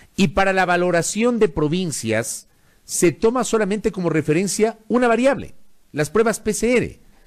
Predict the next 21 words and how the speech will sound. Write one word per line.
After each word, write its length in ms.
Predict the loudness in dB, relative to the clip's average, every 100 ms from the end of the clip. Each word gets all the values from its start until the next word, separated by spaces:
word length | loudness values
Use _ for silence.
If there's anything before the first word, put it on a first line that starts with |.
| _ -20 -4
Porque 320 | 0 0 0
claro, 380 | 0 0 0 -2 -4
si 180 | 0 2
se 120 | 2
toma 200 | 0 -2
en 80 | -2
cuenta 360 | -2 -2 0
una 200 | 0 0
sola 240 | 0 0 2
variable, 600 | 2 2 2 0 -4 -4
las 240 | -2 -2 0
cifras 600 | -2 0 0 -2 -2 -4
experimentan 880 | -4 -2 2 2 2 0 -2 -2 0
una 200 | 0 -2
reducción 840 | -2 -4 -4 -6 0 0 0 -6 -16 _ _ _ _ _ _ _ _ 0
en 140 | 0
algunos 360 | 2 0 0 0
casos 600 | 0 0 -2 -4 -10 _ _ _
muy 300 | -2 2 2
grande. 480 | 2 0 -2 -6 -12
Recordemos 880 | -4 -2 0 0 2 2 0 -4 -8